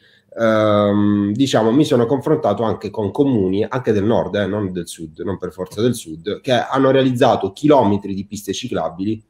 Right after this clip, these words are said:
e poi dopodiché hanno detto: "Ma nessuno la usa, nessuno la utilizza".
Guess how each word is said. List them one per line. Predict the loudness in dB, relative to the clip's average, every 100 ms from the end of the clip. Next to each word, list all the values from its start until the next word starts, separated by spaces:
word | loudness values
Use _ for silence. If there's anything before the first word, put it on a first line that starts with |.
| _ _
e | -4 -2
poi | 0
dopodiché | 4 4 4 2
hanno | -4 -4 -6
detto: | -8 -10
"Ma | -2 0
nessuno | 0 -4 -6 -4
la | -4
usa, | -4 -8 -16 _ _ _ _ _ _
nessuno | 0 0 2 2
la | 2
utilizza". | 0 -2 -4 -6 -12